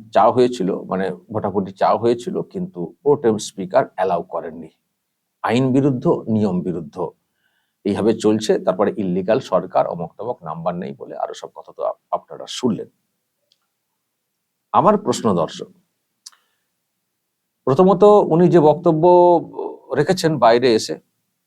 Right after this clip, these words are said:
অন্যরা পুরোপুরি খারিজ করে দিচ্ছেন, ফলে এদিক দিয়ে এটা প্রমাণ হয় যে অভিষেক ব্যানার্জি যে কথা বলছেন সেটা গ্রহণযোগ্য না, বা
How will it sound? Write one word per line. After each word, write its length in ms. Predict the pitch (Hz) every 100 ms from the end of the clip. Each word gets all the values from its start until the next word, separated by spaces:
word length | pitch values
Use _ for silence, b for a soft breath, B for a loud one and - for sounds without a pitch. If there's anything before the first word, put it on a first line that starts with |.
| _ _ _ _ _ _ _ _ _ _
অন্যরা 300 | 120 135 143 160
পুরোপুরি 300 | 113 107 131 131
খারিজ 240 | 101 92 -
করে 140 | 87 76
দিচ্ছেন, 300 | 76 - 85 - _
ফলে 160 | - 123 - -
এদিক 200 | 131 160 147
দিয়ে 160 | 170 165 - - 117
এটা 140 | 147 147
প্রমাণ 240 | 120 139 139
হয় 200 | 104 92 - _ _ _ _ _ _ _ _ _
যে 80 | 117 131
অভিষেক 280 | 160 - 143
ব্যানার্জি 340 | 117 139 131 156 117
যে 60 | 110
কথা 180 | 113 143 165 -
বলছেন 380 | - - - 104 82 _ _ _ _ _ _ _
সেটা 220 | - 120 90
গ্রহণযোগ্য 540 | 104 110 107 92 80 90 76
না, 60 | - _ _ _ _ _ _ _ _ _ _ _ _ _ 659 587 571 _ _ _ _ _ _ _ _ _ _ _ _ _ _ _ _ _ _ _ _ _ _ _ _
বা 120 | -